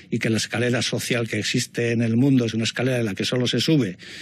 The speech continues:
Y después de la crisis financiera se dieron cuenta de que esa es una escalera que también baja y que sus hijos y sus hijas probablemente van a vivir peor que ellos y están buscando a alguien que ponga orden. Y esto ha disparado las expectativas de,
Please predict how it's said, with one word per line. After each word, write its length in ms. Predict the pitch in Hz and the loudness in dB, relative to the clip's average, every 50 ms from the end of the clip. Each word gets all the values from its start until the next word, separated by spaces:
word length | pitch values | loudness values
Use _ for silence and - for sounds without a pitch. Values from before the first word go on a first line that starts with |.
| - - - - - - - - | -16 -16 -16 -16 -16 -16 -10 -4
Y 100 | - 123 | -2 0
después 320 | 120 120 117 - - 131 117 | 0 0 0 -2 -2 -2 0
de 60 | 147 | 0
la 120 | 131 123 | 0 0
crisis 300 | 110 143 131 - 147 110 | 0 -2 0 0 0 0
financiera 480 | - 135 123 120 120 - 156 165 139 107 | 0 0 0 0 0 0 0 0 0 0
se 80 | - 120 | 0 0
dieron 220 | 120 120 120 113 | 0 0 0 0
cuenta 240 | 131 147 139 120 110 | 2 2 2 2 0
de 100 | 113 95 | 0 -2
que 60 | 101 | -2
esa 120 | - - | -2 -2
es 100 | 110 - | -2 -2
una 100 | 117 110 | 0 -2
escalera 280 | 104 - - 113 120 120 | -2 -2 -2 -2 -2 -2
que 120 | 107 104 | -2 -4
también 300 | 92 92 104 113 113 110 | -4 -4 -2 0 0 2
baja 340 | 107 139 135 - - - - - | 2 0 -2 -2 -4 -6 -4 -6
y 80 | - | -6
que 160 | - - 98 | -6 -4 -4
sus 240 | - - 113 98 - | -4 -4 -4 -2 -2
hijos 240 | 123 123 - 113 107 | -2 -2 -2 -2 -2
y 60 | 117 | -2
sus 240 | 101 110 107 - - | 0 -2 -2 0 0
hijas 220 | 139 - 110 98 | -2 -2 -2 -4
probablemente 520 | - - 98 110 117 120 127 127 117 - 101 | -4 -4 -4 -2 0 2 2 2 0 0 -2
van 120 | 110 117 | -2 -2
a 60 | 120 | 0
vivir 240 | 120 120 123 127 - | 0 2 2 0 0
peor 240 | - 131 131 127 127 | 0 0 0 0 0
que 120 | 123 147 | 0 0
ellos 340 | 151 139 147 170 185 - - - - - - - - - - _ | 2 2 2 2 0 -2 -6 -10 -16 -20 -20 -20 -20 -20 -14 _
y 40 | - | -8
están 220 | 117 - - 175 185 | -6 -2 0 2 2
buscando 340 | 180 165 - 185 185 185 | 2 2 0 0 0 2
a 40 | 180 | 2
alguien 180 | 175 180 180 156 | 2 2 2 0
que 120 | 139 123 | 0 -2
ponga 260 | - 160 156 131 123 | 0 0 0 2 2
orden. 320 | 120 120 120 104 95 107 131 | 0 0 -2 -2 -2 -2 -2
Y 20 | |
esto 320 | 147 - - - 175 - - - | -2 0 0 -2 -2 -2 -4 -4
ha 80 | 135 | -2
disparado 540 | 131 143 139 - - 127 127 143 151 151 151 | 0 0 0 0 -2 -2 -2 0 0 0 0
las 160 | 131 101 95 | 0 -2 -2
expectativas 680 | 101 - - 104 - - 101 - - 135 135 143 131 107 | -4 -6 -6 -6 -6 -6 -6 -4 -2 0 0 0 0 -2
de, 220 | 98 95 80 - | -2 -4 -6 -8